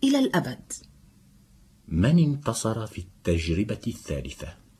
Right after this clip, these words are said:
Speaker 1: بعدما ترك الشيطان يسوع، إذا ملائكة الله جاءت وصارت تخدمه، لأن الخالق علم أن يسوع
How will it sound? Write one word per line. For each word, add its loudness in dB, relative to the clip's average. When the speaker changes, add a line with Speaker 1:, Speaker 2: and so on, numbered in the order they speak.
Speaker 1:
بعدما 10
ترك 4
الشيطان 6
يسوع، 2
إذا 10
ملائكة 6
الله 4
جاءت 2
وصارت 6
تخدمه، 2
لأن 8
الخالق 6
علم 6
أن 4
يسوع 4